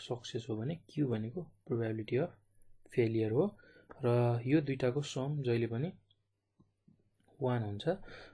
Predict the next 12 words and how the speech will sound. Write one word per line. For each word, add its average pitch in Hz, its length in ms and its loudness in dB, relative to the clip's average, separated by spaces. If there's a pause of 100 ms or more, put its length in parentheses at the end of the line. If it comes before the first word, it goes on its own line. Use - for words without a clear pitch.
(160)
र 120 320 2 (400)
n 170 120 0
भनेको 117 320 0 (920)
नम्बर 127 340 0
अफ 135 220 -2 (160)
ट्रायल्स 117 440 0
हो। 160 80 2 (480)
र 120 240 2
त्यसै 151 220 2
गरी 151 200 2 (100)
x - 160 -6
भनेको 117 260 -2